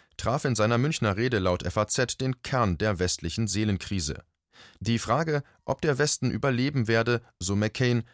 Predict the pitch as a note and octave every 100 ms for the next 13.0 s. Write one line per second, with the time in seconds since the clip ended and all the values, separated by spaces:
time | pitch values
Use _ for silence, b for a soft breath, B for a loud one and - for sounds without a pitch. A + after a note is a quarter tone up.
0 | b - - C#3 C3+ - C#3+ F#2+ - F#2
1 | - E2 A2 A#2+ - G2+ - F#2 - G2+
2 | F#2+ D2 - _ _ A2 B2 C3 G2+ A2+
3 | A#2 A2+ A2 B2 C#3 C3+ A#2 F2 - G#2+
4 | E2+ C#2+ - - _ _ _ - C2 D2
5 | A#2 B2 A#2 G#2+ - G#2+ B2 B2 C#3 B2
6 | A#2+ A#2+ B B D2 D#2 F2 G2 G#2 -
7 | B2+ A2+ G#2+ A#2 - C3 C3+ - b b
8 | - C3 D3 - G2 A2 A2 C3 B2 A2
9 | b b D#2+ D#2 F2 E2+ F#2 G#2+ A#2+ A2+
10 | - D3 B2 - G2+ F#2+ G#2+ A#2 A#2+ -
11 | A2+ G2 F2 G2 G#2 A2+ C3 A#2 - C3+
12 | A#2 F#2+ G2 F#2+ A2 - G#2 G2+ A2 A2